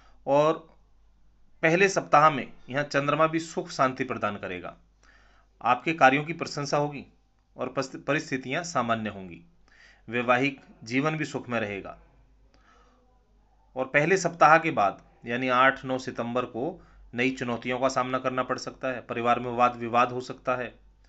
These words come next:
तो थोड़ा सतर्क रहना होगा। तीसरे सप्ताह में धन प्राप्ति के कार्यों में सफलता मिलेगी।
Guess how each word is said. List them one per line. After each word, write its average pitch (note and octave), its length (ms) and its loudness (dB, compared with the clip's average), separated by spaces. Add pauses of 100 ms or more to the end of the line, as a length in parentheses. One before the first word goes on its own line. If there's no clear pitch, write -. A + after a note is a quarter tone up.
(300)
तो E3+ 80 0
थोड़ा E3 480 6 (460)
सतर्क C#3 460 4
रहना G#2 240 -6
होगा। E2+ 380 -12 (2000)
तीसरे F3 340 2
सप्ताह D3+ 480 6
में C#3 520 -4 (400)
धन D#3+ 280 0
प्राप्ति C#3+ 360 6
के E3 280 0
कार्यों C3+ 480 4
में D#3 80 -4
सफलता C#3 400 -4
मिलेगी। D3 420 -4